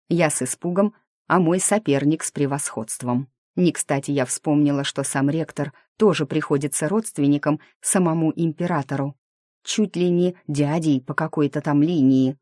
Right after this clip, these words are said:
Вполне возможно, что они с Дарком близкие родственники, и сейчас он не будет таким уж справедливым и неподкупным. Олар, как и Роза с Делом, до этого молчал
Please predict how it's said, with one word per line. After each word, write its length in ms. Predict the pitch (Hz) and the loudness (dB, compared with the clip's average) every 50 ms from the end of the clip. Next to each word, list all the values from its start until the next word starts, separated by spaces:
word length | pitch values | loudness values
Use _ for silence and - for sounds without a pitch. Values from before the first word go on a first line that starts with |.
| _ _ _ _ _ | _ _ _ _ _
Вполне 440 | - - - 165 165 170 170 160 147 | -8 0 0 2 2 4 2 2 2
возможно, 580 | 139 135 135 151 170 214 247 220 - 143 139 | 0 -2 -2 0 0 2 0 0 0 -2 -4
что 200 | 135 - - 160 | -4 -4 -4 -4
они 260 | 151 151 160 151 135 | -2 0 0 0 -2
с 60 | 127 131 | -2 -2
Дарком 460 | 143 147 139 139 143 - 185 208 - - _ _ _ | -2 -2 -2 -2 -2 -2 -2 -4 -4 -6 _ _ _
близкие 540 | 165 160 170 170 156 - - - 175 175 180 | -4 -2 0 0 0 -2 -2 -2 -2 0 0
родственники, 760 | 214 240 220 - - - 147 143 139 139 135 - - 147 147 - _ _ _ _ | 0 0 -2 -2 -4 -2 0 2 2 2 0 0 -2 -4 -4 -6 _ _ _ _
и 120 | - 202 | -2 -2
сейчас 520 | 202 - - 190 - - 277 285 285 - - | -2 -2 -4 -4 -4 -2 -2 -2 -2 0 2
он 160 | 269 254 247 | 4 4 6
не 100 | 247 247 | 6 4
будет 400 | 214 160 175 190 185 214 208 - | 4 2 0 0 0 0 0 0
таким 340 | - 185 190 - 156 156 156 | -4 -6 -2 0 0 2 2
уж 100 | 147 - | 0 -2
справедливым 840 | - - - 156 147 147 143 135 135 139 147 147 151 160 175 175 - _ _ _ | -4 -2 0 0 2 2 2 2 2 2 2 2 2 0 -2 -4 -8 _ _ _
и 100 | 151 151 | 0 2
неподкупным. 840 | 151 139 135 - - 135 - - 135 117 - - 127 127 127 139 - _ _ _ _ _ _ _ | 2 2 0 -2 -6 -8 -6 -6 -8 -8 -4 -2 -2 0 0 -2 -4 _ _ _ _ _ _ _
Олар, 380 | - 190 220 254 269 277 269 | 0 2 4 4 4 2 0
как 260 | 262 - 175 156 - - | -2 -4 -6 -4 -2 -2
и 60 | 147 | 0
Роза 340 | 143 151 147 143 147 147 147 | 0 0 0 0 -2 -4 -4
с 40 | |
Делом, 420 | 156 165 175 180 190 202 208 208 - _ _ _ | -2 -2 0 0 2 0 0 -2 -4 _ _ _
до 100 | - 170 | -2 0
этого 320 | 170 156 147 143 151 139 139 | 2 2 2 2 0 0 2
молчал 640 | 139 143 139 135 131 - - - 170 185 208 220 | 2 2 0 -2 -2 -6 -6 -4 -4 -4 -4 -6